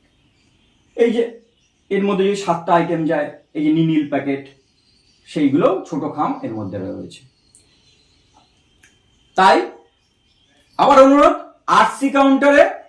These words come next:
আপনারা সবাই, সব প্রিসাইডিং অফিসার বা পোলিং পার্টির টিম সবাই বন্ধু, কেউ কারো শত্রু নয়, কেউ কারো সঙ্গে কথা কাটাকাটি করবেন না,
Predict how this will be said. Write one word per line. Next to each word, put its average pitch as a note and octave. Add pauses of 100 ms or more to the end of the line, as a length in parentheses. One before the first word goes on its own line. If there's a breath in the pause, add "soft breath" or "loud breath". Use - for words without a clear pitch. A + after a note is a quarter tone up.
(300)
আপনারা G3+ (220)
সবাই, F3+ (180)
সব G#3
প্রিসাইডিং F#3+ (120)
অফিসার F3
বা G3 (120)
পোলিং E3+
পার্টির F3
টিম C4+ (320)
সবাই F#3+ (120)
বন্ধু, B2+ (560)
কেউ G#3+ (160)
কারো F3+ (360)
শত্রু F3
নয়, A#3+ (100)
কেউ G3+ (140)
কারো D#3+ (100)
সঙ্গে F#3+ (100)
কথা D3+
কাটাকাটি D#3+
করবেন E3
না, F#3